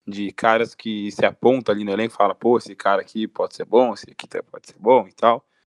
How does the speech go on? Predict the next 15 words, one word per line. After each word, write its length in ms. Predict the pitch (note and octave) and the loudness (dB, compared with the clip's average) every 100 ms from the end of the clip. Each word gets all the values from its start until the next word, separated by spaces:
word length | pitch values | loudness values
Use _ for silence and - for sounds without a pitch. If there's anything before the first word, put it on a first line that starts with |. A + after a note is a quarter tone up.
| _ _ _ _ | _ _ _ _
É, 200 | A2 G#2 G2 E2+ | -8 -8 -8 -6
mais 300 | A2 C3+ E3+ | 0 0 0
do 60 | |
que 260 | D#3+ A#2+ B2+ | -8 -10 -8
isso, 680 | D3 - D3+ C#3 C3 G#2+ - - | -10 -2 0 0 -2 -6 -8 -2
me 160 | A#2 | -2
chama, 840 | A#2 - B2 C3 B2+ B2 A#2 A2+ - G2 F#2 | 0 2 4 4 4 4 0 -2 -6 -10 -12
é, 160 | F#2 - - - _ | -14 -16 -20 -20 _
me 120 | B2 | -2
mostra, 420 | B2+ C3 D3+ - - | 2 4 4 2 -4
assim, 220 | C3+ B2 - | -2 -4 -10
a, 400 | F#2 - A2+ - | -8 0 2 4
a 20 | |
Alemanha 360 | E3 F#3+ A3 A3+ | 2 0 -6 -4
tá 320 | - G3+ F#3 | 0 2 0